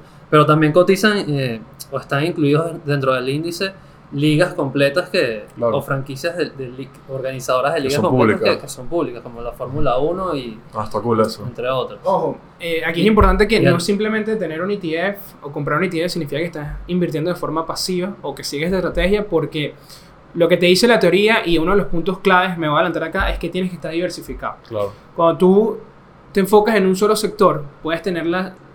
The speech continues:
Speaker 3: la, la, la idea de que está diversificado, pero realmente no es así,
Speaker 2: Claro.
Speaker 3: porque se mueve en conjunto. No,
Speaker 2: Exactamente.
Speaker 3: puede que, mire cómo se mueven los bancos,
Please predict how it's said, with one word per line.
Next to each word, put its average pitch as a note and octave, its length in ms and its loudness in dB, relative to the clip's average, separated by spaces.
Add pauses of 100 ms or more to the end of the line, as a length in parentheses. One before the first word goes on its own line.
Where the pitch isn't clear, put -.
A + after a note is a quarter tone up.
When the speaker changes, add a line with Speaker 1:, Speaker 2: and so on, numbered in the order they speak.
(120)
Speaker 3:
la, C3+ 280 -10
la, C3 580 -8 (1300)
la F#3+ 120 4
idea A#3 200 8
de A#3 80 6
que E3 80 2
está E3 120 -4
diversificado, G3 580 2
pero E3+ 100 0
realmente E3+ 340 0
no F3+ 80 0
es F3 60 -4
así, - 400 -2
Speaker 2:
Claro. G2+ 140 -2
Speaker 3:
porque - 140 -4
se E3+ 120 0
mueve E3 240 2
en G3 60 4
conjunto. C#3+ 420 -2 (240)
No, E3+ 160 2
Speaker 2:
Exactamente. C#3+ 380 2
Speaker 3:
puede F3 260 4
que, F3+ 280 4
mire E3 260 2
cómo F#3+ 180 -2
se E3+ 100 -4
mueven D#3+ 200 0
los E3+ 100 0
bancos, F3 260 0